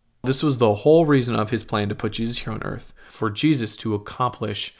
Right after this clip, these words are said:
the resurrection, for him to die for our sins and to be rose again three days later, so that we have the opportunity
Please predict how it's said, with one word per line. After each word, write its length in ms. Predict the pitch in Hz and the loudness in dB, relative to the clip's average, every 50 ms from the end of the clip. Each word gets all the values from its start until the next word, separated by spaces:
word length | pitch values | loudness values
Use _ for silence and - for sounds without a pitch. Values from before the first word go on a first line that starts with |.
| - - _ _ | -20 -20 _ _
the 80 | - 107 | -6 -2
resurrection, 680 | 104 101 92 82 - - 85 - - - - - - _ _ _ _ _ _ _ _ _ _ _ - _ _ | -2 -2 -2 -4 -6 -8 -8 -8 -10 -12 -12 -12 -16 _ _ _ _ _ _ _ _ _ _ _ -20 _ _
for 140 | - - 120 | -6 -2 -2
him 100 | 113 110 | -2 -2
to 100 | - 120 | -4 -4
die 320 | 110 - 123 113 117 123 135 | 2 4 6 8 8 6 6
for 220 | 135 - 143 143 | 2 2 2 2
our 60 | 147 | 2
sins 520 | 139 - - 113 107 104 107 110 - - - _ _ _ _ _ - | 0 -2 -2 -2 -2 -4 -4 -6 -10 -12 -16 _ _ _ _ _ -12
and 120 | 113 104 | -10 -6
to 60 | - | -4
be 120 | 120 113 107 | -2 -2 0
rose 320 | 101 107 110 107 113 120 | 0 2 2 2 2 0
again 280 | 127 120 113 107 104 104 | -2 -2 -2 -2 -2 -4
three 200 | - - 110 107 | -4 -4 -2 2
days 240 | 113 120 131 120 | 2 2 2 0
later, 400 | - 80 82 - - - - 139 - - - _ _ _ _ _ _ _ _ _ _ _ _ _ _ _ - - - - | -2 -6 -6 -6 -6 -8 -10 -12 -16 -20 -20 _ _ _ _ _ _ _ _ _ _ _ _ _ _ _ -20 -20 -18 -12
so 180 | - - - 123 | -10 -6 -2 0
that 240 | 113 113 107 - 110 | 2 2 2 2 2
we 200 | 120 147 175 175 | 2 2 4 4
have 180 | 170 165 135 | 4 2 2
the 120 | 131 131 - | 2 4 6
opportunity 760 | 120 123 - - 117 - 156 160 160 131 113 104 101 107 - | 6 6 6 4 0 -2 0 2 2 2 2 0 -4 -6 -8